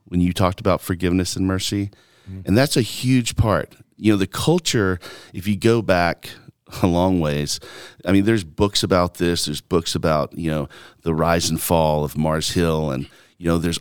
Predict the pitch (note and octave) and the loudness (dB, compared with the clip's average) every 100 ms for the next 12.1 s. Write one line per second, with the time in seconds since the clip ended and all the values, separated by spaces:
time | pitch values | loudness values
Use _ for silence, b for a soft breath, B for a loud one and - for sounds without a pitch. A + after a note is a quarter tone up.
0 | - A#2+ - A#2 C#3 F3 C3+ F#2 E2+ - | -2 -2 0 0 2 0 0 -2 -2 -4
1 | F2+ F2 F2+ D#2+ - C#2+ - - F#2 F#2 | -2 0 0 -2 -4 -6 -6 -2 0 2
2 | F2 E2+ D#2 b b - - F#2+ E2+ - | 2 0 -4 b b -8 0 0 0 -2
3 | - - - D#2 F2 E2+ F2+ A2 A#2 - | -4 -6 -8 -2 0 0 0 0 -2 -2
4 | F2+ - F#2 F2 - F2+ E2+ E2 D#2+ B | -6 -2 0 0 0 -2 0 -2 -4 B
5 | B E2 F2 G#2+ B2 A#2 - E2+ - E2+ | B -2 0 0 0 -4 -4 -4 0 0
6 | - - D#2+ D#2+ B B - E2+ G2 A#2 | 0 -2 -2 -4 B B -6 -2 0 0
7 | - G2+ F2+ - F2 E2 E2 D#2 B B | 2 0 0 -2 -2 0 -2 -4 B B
8 | B B - - G#2+ F2 E2 F#2 - D2+ | B B -8 0 2 2 0 0 -2 -4
9 | C2+ - G2 A#2+ G#2+ F2 - G#2 G#2 G#2 | -4 -4 -2 -2 -2 -4 0 2 2 0
10 | F2 D#2+ F2+ - - D2 - F#2+ F2 F#2 | -4 -4 -4 -2 -4 -6 0 0 0 -2
11 | F2+ E2+ E2 E2+ E2 - - F#2 F2+ C#2+ | -2 -2 -2 -2 -2 -2 0 0 0 -2